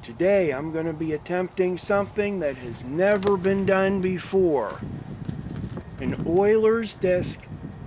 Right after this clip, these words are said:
made entirely out of ice, and I'm going to see if this even works.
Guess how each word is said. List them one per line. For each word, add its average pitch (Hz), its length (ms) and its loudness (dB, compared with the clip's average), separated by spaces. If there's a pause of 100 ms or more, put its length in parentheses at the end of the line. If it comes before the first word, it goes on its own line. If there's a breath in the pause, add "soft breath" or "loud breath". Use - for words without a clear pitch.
(140)
made 143 260 -2
entirely 170 880 -2
out 165 240 -4
of 143 160 -2 (120)
ice, 151 440 -4
and 131 100 -12
I'm 160 200 -6
going 170 360 -4
to 156 80 -8
see 165 380 -6
if 151 180 -10
this 156 300 -6
even 151 480 -6
works. - 580 -2